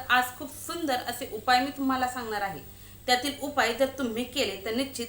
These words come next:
तुमच्या जीवनामध्ये कोणतीही इडापिडा असो, कोणतीही बाधा असो किंवा कोणतीही समस्या असो,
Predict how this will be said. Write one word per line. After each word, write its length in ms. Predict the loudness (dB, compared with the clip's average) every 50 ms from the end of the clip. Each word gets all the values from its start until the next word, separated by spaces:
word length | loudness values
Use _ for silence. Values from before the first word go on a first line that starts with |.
| -8 -8 -6
तुमच्या 300 | -4 -4 -4 -2 -2 -2
जीवनामध्ये 580 | -2 -2 -2 -2 -2 -2 -2 -2 -4 -4 -4 -4
कोणतीही 680 | -4 -6 -4 -2 -2 -2 0 -2 -4 -4 -4 -4 2
इडापिडा 360 | 4 4 4 4 2 2 2
असो, 460 | 2 2 2 -2 -6 -6 -8 -10 -14 -18 -18 -18 -18 -12 -6
कोणतीही 280 | -2 -2 0 0 0 -2
बाधा 400 | 4 6 8 8 8 8 6 4
असो 420 | 4 4 2 0 -4 -6 -6 -4 -4
किंवा 160 | -2 -2 -2
कोणतीही 460 | -2 -2 -2 0 0 0 0 0 -2
समस्या 500 | 0 -2 -2 0 0 -2 -2 -2 -2 -2
असो, 300 | -4 -4 -8 -10 -12 -12